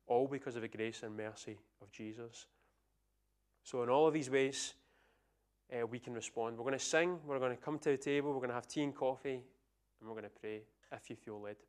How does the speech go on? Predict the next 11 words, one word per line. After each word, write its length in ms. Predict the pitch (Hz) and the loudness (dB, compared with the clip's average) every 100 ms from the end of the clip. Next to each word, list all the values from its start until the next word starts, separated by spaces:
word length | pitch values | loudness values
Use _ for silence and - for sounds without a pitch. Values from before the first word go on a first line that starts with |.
| - | -18
pray. 220 | 107 107 _ _ _ _ _ - _ | -14 -14 _ _ _ _ _ -20 _
So 320 | - 120 113 - - | -8 -6 -6 -12 -4
let's 140 | 156 160 | -4 -2
pray 220 | - 156 | 2 2
together 320 | 160 135 135 | 4 2 2
before 320 | 123 117 131 | -2 -4 -2
we 80 | 117 | -2
do 160 | 113 120 | -2 0
all 140 | 120 | 0
these 160 | 127 - | -2 -6
things, 400 | 139 160 - | -6 -6 -12